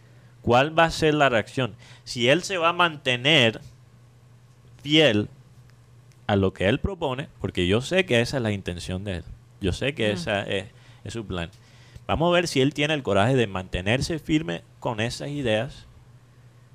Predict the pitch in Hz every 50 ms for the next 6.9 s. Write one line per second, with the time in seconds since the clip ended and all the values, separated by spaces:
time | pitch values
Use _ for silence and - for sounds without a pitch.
0 | - - - - - 104 101 95 92 85 80 - - - 110 110 113 - 123 -
1 | - - - - - - - - 78 82 87 92 92 - - - - - - -
2 | - 120 123 220 226 220 185 - 104 85 - - - 120 117 110 - 123 127 131
3 | 127 - - - - - - - - - - - - - - - - - - 180
4 | 190 196 196 190 - 196 185 185 196 226 208 - - - - - - - - -
5 | - - - 127 120 - 151 160 170 175 190 180 - 175 151 - 143 143 151 160
6 | 175 170 156 143 143 135 135 151 170 165 - - 160 147 - 160 170